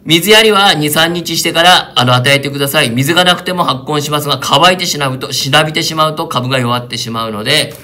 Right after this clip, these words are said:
涼しいところ、日陰に置いて発根を待ってください。水やりは表土が乾いてからということになりますので、日陰だったら結構長い期間水をやらなくて済むと思います。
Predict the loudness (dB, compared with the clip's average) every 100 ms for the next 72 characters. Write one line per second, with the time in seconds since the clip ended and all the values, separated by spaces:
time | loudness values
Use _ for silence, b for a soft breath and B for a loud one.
0 | B B B -14 -10 -4 0 0 0 -2
1 | -4 -8 -10 -2 0 0 -2 -2 -2 -2
2 | 0 -2 -2 -8 -6 -6 -2 -2 -2 -8
3 | -6 -6 -6 B B B B -4 -2 0
4 | 2 2 4 2 2 -2 2 2 2 -2
5 | -2 -4 -4 -6 -8 -6 -8 -8 -6 -6
6 | -4 -6 -4 -6 -8 -8 -6 -2 -4 -4
7 | -4 -2 -2 -4 -4 -2 -2 -4 -6 -4
8 | -4 -2 -4 -4 -4 -4 -6 -6 -4 -4
9 | -8 -10 -8 -8 -6 -8 -6 -6 -6 -4
10 | -4 0 -2